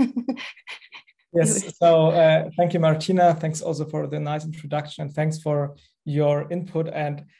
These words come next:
I see there are many interesting, like,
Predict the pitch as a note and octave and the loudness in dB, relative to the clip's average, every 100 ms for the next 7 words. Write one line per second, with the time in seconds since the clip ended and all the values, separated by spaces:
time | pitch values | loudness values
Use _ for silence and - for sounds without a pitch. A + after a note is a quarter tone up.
0 | _ _ - D3+ D3 E3+ D#3 D3 D3+ E3 | _ _ -8 -6 -4 -2 2 2 2 0
1 | D#3+ E3 E3 D#3+ D3+ D3 - D3 D3 C#3+ | 0 -4 -4 -6 -6 -6 -8 -6 -4 -6
2 | C#3+ | -10